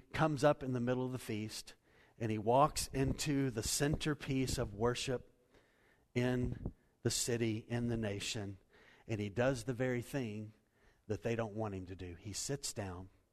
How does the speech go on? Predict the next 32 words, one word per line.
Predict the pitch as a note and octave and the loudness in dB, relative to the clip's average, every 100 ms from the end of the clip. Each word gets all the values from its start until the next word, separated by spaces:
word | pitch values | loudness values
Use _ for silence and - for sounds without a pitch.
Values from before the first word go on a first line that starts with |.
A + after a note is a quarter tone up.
| _ _ _ _ _ _ - | _ _ _ _ _ _ -6
and | G#2+ | -4
he | G2 | -4
proclaims | G2+ A2+ G2+ - A#2+ G#2+ G#2+ - | -4 -4 -4 -4 -4 -4 -6 -10
the | F#2+ | -6
gospel. | F#2 F2 - - F#2 _ _ _ _ _ _ _ | -4 -4 -8 -12 -18 _ _ _ _ _ _ _
It | G2+ | -6
starts | - A#2 - | -4 -4 -6
pouring | - D3 A#2+ G2 | -4 -2 0 0
out | G2 | -2
of | F#2+ | -4
his | G2 | -8
heart. | - G#2 F2+ - _ _ _ - - - - | -6 -8 -8 -16 _ _ _ -20 -20 -20 -8
So | A#2+ | -2
here's | C#3+ E3+ | 0 0
the | F3 | 0
first | D#3+ D3 - | -2 -4 -2
point | D#3 A#2+ | 0 0
I | |
want | A#2+ B2 | -2 -4
us | - | -8
to | G#2 | -8
see | - A#2 | -6 -6
this | G2+ F#2 A#2 | -6 -8 -8
morning. | A2 G2 F#2+ - _ - - - - - | -8 -8 -12 -18 _ -20 -20 -20 -20 -6
What | - D3 | 0 4
do | |
you | G#3+ | 4
do | C#3+ D3 D3 C3+ | 4 4 4 4
in | A2+ | 0
a | |
world | G#2 G#2+ B2 F#2+ F2+ | -2 0 2 2 0
of | G#2 | -4